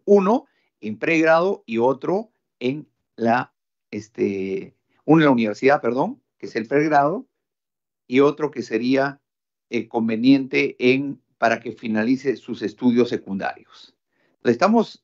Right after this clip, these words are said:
nosotros trabajando en ese sentido para satisfacer las necesidades. Respondiendo a su pregunta, efectivamente, nos falta, eh, asignación presupuestal. La hemos solicitado, pero de acuerdo a los estándares que nos han,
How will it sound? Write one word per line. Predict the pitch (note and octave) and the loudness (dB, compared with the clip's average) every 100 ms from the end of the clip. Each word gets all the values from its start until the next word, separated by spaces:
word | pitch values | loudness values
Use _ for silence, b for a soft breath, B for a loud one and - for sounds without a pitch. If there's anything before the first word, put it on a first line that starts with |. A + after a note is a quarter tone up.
| - | -2
nosotros | C3 D#3+ F3 E3 - _ | 2 2 0 -4 -6 _
trabajando | B2+ A2 G#2+ D#3+ F#3 F3 B2 | -2 -2 -2 -2 -2 -2 -4
en | C3 | -6
ese | B2+ C3+ | -8 -10
sentido | A2+ G2+ G#2+ A2 D3+ b b b b | -10 -8 -4 -2 -4 b b b b
para | - A2+ A2 | 0 0 0
satisfacer | G#2+ G#2 F2+ G2 C3 | -6 -8 -16 -8 -4
las | C3+ | -4
necesidades. | A2+ G2 G#2 F#2+ F#2 - _ _ | -4 -8 -6 -4 -6 -14 _ _
Respondiendo | A#2+ C3 F#3 A3+ | -6 -2 -2 -2
a | |
su | F#3+ | 0
pregunta, | C#3+ D#3+ D#3 C3+ | 2 2 0 -8
efectivamente, | B2 C3+ A3 A3+ G#3 A3+ C#3 - - _ _ _ _ - | -8 -10 0 2 2 0 -4 -10 -20 _ _ _ _ -2
nos | B2+ A#2 | -2 0
falta, | - A3 A3+ - A#2 B2 E3 _ _ _ _ - | 0 0 0 -4 -4 -4 -6 _ _ _ _ -14
eh, | - - | -12 -10
asignación | G#2+ A#2 G#2+ D3+ | -8 -6 -4 -6
presupuestal. | C#3+ B2 A#2 A2+ - D3+ F#2 _ _ _ _ | -6 -8 -8 -4 0 0 -2 _ _ _ _
La | G#2+ D3+ | 0 0
hemos | G3 F#3+ | 0 -6
solicitado, | E3 C#3 B2+ B2+ D#3 F3 A#3+ - _ _ _ | -8 -8 -4 2 2 2 -2 -10 _ _ _
pero | C3 B2 A#2+ | -2 0 0
de | A#2 | -2
acuerdo | A2 - D#3+ F3+ F3 | -4 0 0 2 -2
a | |
los | C#3 - | -2 -8
estándares | - - C#3+ D3 C#3+ C#3 | -10 -2 -2 -2 -6 -8
que | - A2 | -12 -14
nos | G2+ - _ | -12 -16 _
han, | D#3 F3+ F3+ D3 | -2 -2 -4 -10